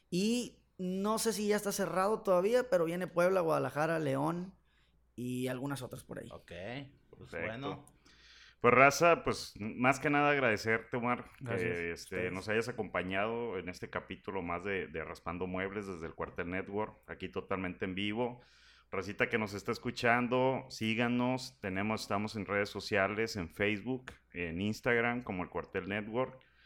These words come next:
Speaker 3: y obviamente, pues, el programa está en todas las plataformas de podcast, en, pues, en cualquiera que tengan acceso, en cualquiera que, inclusive gratuitas o de paga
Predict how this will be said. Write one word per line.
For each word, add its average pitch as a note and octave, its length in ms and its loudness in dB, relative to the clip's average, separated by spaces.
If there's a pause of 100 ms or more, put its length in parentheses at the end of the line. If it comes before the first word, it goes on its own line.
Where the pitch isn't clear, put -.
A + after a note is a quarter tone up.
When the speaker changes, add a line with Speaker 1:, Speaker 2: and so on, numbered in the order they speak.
(200)
Speaker 3:
y A2 140 2
obviamente, A#2 480 4
pues, - 220 -6
el F#2 80 -4
programa F#2 440 0
está G2 240 -4
en F#2+ 180 -4
todas F#2 340 0
las F#2 140 -6
plataformas E2+ 720 -6
de E2 100 -8
podcast, - 840 -4 (540)
en, D#2 760 -8 (320)
pues, E2 160 -12
en E2 100 -6
cualquiera A2+ 720 2
que F2+ 100 -6
tengan F#2 540 -4
acceso, A2 800 -2
en E2+ 260 -6
cualquiera F#2+ 420 -2 (120)
que, E2 400 -4 (200)
inclusive F2 500 -4
gratuitas G#2 720 -2
o F#2 80 0
de F2 100 0
paga G#2+ 500 0